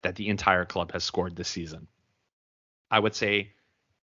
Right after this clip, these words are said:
very much worth a look for most, and I'm sure a lot of Eastern European clubs are looking in his direction.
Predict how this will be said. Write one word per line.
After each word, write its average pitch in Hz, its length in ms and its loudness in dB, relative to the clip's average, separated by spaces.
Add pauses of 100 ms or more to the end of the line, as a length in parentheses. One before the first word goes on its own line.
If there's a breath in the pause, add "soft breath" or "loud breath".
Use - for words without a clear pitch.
(140)
very 101 320 4
much 95 240 0
worth 95 180 4
a 101 40 0
look 92 240 2
for 95 100 2
most, 95 360 2
and 101 120 0
I'm 95 100 2
sure 110 220 2
a 95 80 4
lot 92 220 2
of 85 100 -14
Eastern 92 300 -4
European 90 340 -2
clubs 87 240 -4
are 90 80 -4
looking 90 300 -4
in 90 100 -8
his 82 140 -8
direction. - 520 -8